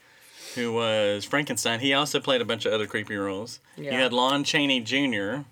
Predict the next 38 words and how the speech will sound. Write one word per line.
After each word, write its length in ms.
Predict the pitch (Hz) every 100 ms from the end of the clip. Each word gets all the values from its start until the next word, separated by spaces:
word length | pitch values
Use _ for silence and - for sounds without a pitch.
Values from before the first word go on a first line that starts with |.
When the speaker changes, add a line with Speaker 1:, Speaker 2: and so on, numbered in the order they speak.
| _ _ _ - _ -
Speaker 1:
who 140 | 120
was 140 | 110 107
the 60 |
werewolf. 540 | 120 127 101 107 - - _ _ _ _ _ _ - - - _ 135
And 100 | 151
I 80 |
don't 180 | 185 349
know 120 | 202
who 640 | 190 196 180 165 143 120 -
the 80 | 120
Bride 240 | 123 127
of 60 | 117
Frankenstein 500 | 113 110 110 107 101
was, 240 | 92 98
but 160 | - 101
she 120 | 123
was 100 | 113
creepy. 340 | - 101 104 113 _ _ _ - -
Speaker 2:
<laughs> 60 | - - 311 - 370 - - 381
Speaker 1:
So, 440 | - - 156 147 -
yeah, 220 | 156 170
I 140 | 151 180
watched, 480 | 175 151 113 -
they 120 | 147 151
made 280 | 156 165 143
just 240 | 139 -
several 400 | 143 135 135 123
of 100 | 113
these, 600 | 120 117 113 104 - -
like, 220 | 117 110
monster 420 | 110 117 117 -
movies 380 | 113 107 104 98
that 120 | 104
I 200 | 113 135
just 220 | 123 113 120
used 180 | 110
to 60 | 95
love. 460 | 101 98 101 -